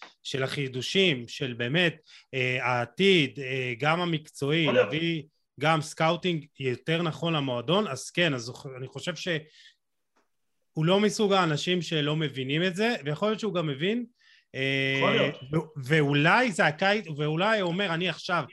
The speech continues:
Speaker 1: הקיץ הזה, הולך להפציץ גלקטיקוס, גרסה שלוש אחד, אה, שלוש, אה, נקודה אפס", ואז אני נותן את המפתחות למייקל אדוארדס, תתפרע. אני
Speaker 2: יכול
Speaker 1: הבאתי
Speaker 2: להיות.
Speaker 1: את אמבפה, אני הבאתי את הולנד ואת רודיגר, ויאללה, קח את ה-, אה,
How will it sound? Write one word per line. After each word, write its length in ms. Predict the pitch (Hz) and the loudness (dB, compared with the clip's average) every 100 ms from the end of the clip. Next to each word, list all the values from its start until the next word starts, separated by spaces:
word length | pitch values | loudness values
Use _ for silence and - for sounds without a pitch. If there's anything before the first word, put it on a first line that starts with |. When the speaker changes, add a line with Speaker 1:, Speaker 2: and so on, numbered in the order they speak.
| - - | -14 -14
Speaker 1:
הקיץ 420 | 127 - 190 185 180 | -12 2 4 4 0
הזה, 320 | 135 170 147 | 0 2 2
הולך 320 | 127 175 165 | 0 -2 0
להפציץ 520 | 165 143 - 180 - | 0 -2 -4 -6 -4
גלקטיקוס, 720 | 127 151 170 160 165 165 147 - - _ - | -2 0 -2 -4 -6 -4 -6 -10 -20 _ -6
גרסה 340 | 143 131 175 | -4 0 0
שלוש 360 | 160 151 165 - | 0 -2 -4 -6
אחד, 240 | 151 170 | -4 -4
אה, 180 | 156 143 | -2 -2
שלוש, 440 | 135 147 156 170 - | -2 -4 -2 -2 0
אה, 240 | 160 147 139 - _ | 2 2 -2 -8 _
נקודה 480 | 151 151 156 147 190 | -2 0 4 6 6
אפס", 340 | 202 233 233 - _ _ | 4 0 -2 -4 _ _
ואז 420 | 120 139 170 185 | -6 0 2 2
אני 300 | 180 175 170 | -2 0 -2
נותן 260 | 151 147 180 170 | -2 -4 -4 -2
את 60 | |
המפתחות 1300 | 180 156 151 131 147 143 139 139 131 147 151 170 160 | 0 0 -2 -4 -6 -4 -4 -8 -8 -10 -4 -4 -2
למייקל 480 | 147 147 170 160 160 | -4 -2 -2 -2 -4
אדוארדס, 400 | 190 202 202 - _ _ - | -2 -4 -4 -10 _ _ -6
תתפרע. 540 | 143 - 139 135 127 - _ _ - | -6 -2 0 2 0 -2 _ _ 0
אני 160 | 147 | 4
Speaker 2:
יכול 180 | 190 185 | 4 4
Speaker 1:
הבאתי 140 | 190 196 | 4 2
Speaker 2:
להיות. 120 | 175 | 2
Speaker 1:
את 60 | 175 | -2
אמבפה, 460 | 156 156 170 190 | -2 -2 2 2
אני 140 | 165 170 | 2 0
הבאתי 300 | 170 170 165 | -4 -4 -6
את 120 | 151 | -2
הולנד 360 | 175 180 170 131 | -2 0 -2 -4
ואת 220 | 147 143 | -6 -6
רודיגר, 560 | 151 185 202 202 202 190 | -6 -2 -2 0 0 -2
ויאללה, 300 | 156 160 151 - _ _ _ | -4 -4 -4 -8 _ _ _
קח 160 | 160 165 | 0 2
את 80 | 175 | 0
ה-, 40 | |
אה, 280 | 160 147 | 0 0